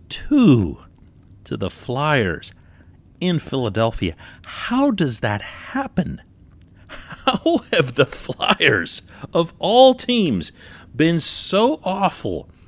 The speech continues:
against the rest of the East Division, even struggling occasionally against the Sabres, and yet they just have their way with the Penguins?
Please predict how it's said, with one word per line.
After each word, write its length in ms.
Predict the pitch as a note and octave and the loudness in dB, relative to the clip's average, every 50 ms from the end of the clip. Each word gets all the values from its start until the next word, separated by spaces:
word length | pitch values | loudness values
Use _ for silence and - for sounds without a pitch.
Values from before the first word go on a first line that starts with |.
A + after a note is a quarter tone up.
| - - - - - - - - | -20 -20 -20 -20 -20 -20 -10 -4
against 420 | - C3+ B2 C#3 D3+ D3 C3+ - - | -2 -2 2 2 2 0 0 -2 -4
the 100 | C3 A#2+ | -4 -4
rest 460 | A#2 A#2+ C#3 F3 A3+ B3+ - - - | -2 2 4 4 4 4 2 2 0
of 100 | F3+ D#3+ | 2 2
the 140 | D3 C#3 - | 2 -2 0
East 320 | - D3 D#3+ E3 - - - | 0 0 0 0 0 -2 -4
Division, 600 | C#3 C3 B2 C#3 D3 C#3+ B2+ A#2 G2+ - D#2 - - - - - - | -4 -2 2 4 4 4 4 2 -2 -6 -10 -12 -16 -20 -20 -10 -2
even 320 | G#3 B3+ C#4 C#4 C#4 A#3+ - | 2 2 4 4 4 2 0
struggling 560 | - - - G3+ G3 G#3 G3 F#3+ F#3+ F3+ D#3+ | 0 -2 -2 0 0 2 2 2 2 2 2
occasionally 880 | C#3+ - - - D3+ E3 F#3 F3 C3+ C#3+ C#3+ B2+ A2 G2 F#2 F#2+ - - - - - - - _ - - - - - | 0 -2 -2 0 2 4 6 6 6 4 4 4 4 4 2 2 0 -4 -12 -20 -20 -20 -20 _ -20 -20 -20 -14 -10
against 380 | - A2 A2 C3 B2 A#2 - - | -8 -6 -4 -4 -4 -4 -6 -6
the 100 | A#2 A2 | -6 -6
Sabres, 800 | - - - - F3 F#3+ F#3 D3 A#2 G2+ F2 D#2+ D#2 - - - - - - - - - - - - - - - - - - - - - - - - - - - - | -6 -6 -2 0 2 4 4 4 2 0 -2 -2 -4 -6 -10 -14 -18 -20 -20 -20 -20 -20 -20 -20 -20 -20 -20 -20 -20 -20 -20 -20 -20 -20 -20 -20 -20 -20 -20 -12 -6
and 240 | D3 D#3 D3+ D3+ D#3 | -4 -2 -2 -2 -2
yet 280 | E3+ E3 D3+ B2 - | -2 -4 -6 -8 -6
they 280 | - C3+ B2+ A#2+ A2+ G2 G2 - - _ _ - | -4 -4 -2 -4 -4 -8 -12 -16 -20 _ _ -4
just 400 | - C#4+ C4+ A#3 F#3 - - - | 0 0 2 2 0 -2 -6 -12
have 500 | - - - G#3 A3+ A#3+ A3+ F3+ C#3 B2+ | -12 -8 -4 -2 -2 -2 -2 -4 -2 -2
their 220 | C#3+ B2+ A#2 G#2+ | -2 0 0 -2
way 560 | G2+ G2 G#2+ B2 D3+ A#3+ D4+ D4+ C#4+ A#3 F3+ | -2 -6 -8 -12 -12 -10 -10 -6 -4 -2 -2
with 220 | D3 C3+ C3+ - - | 0 0 -2 -4 -4
the 80 | - | -8
Penguins? 580 | - - - - D4 D4 A#3 D#3 G2+ D2 - - | -10 -8 -6 -6 -4 -2 -2 -2 -4 -4 -8 -12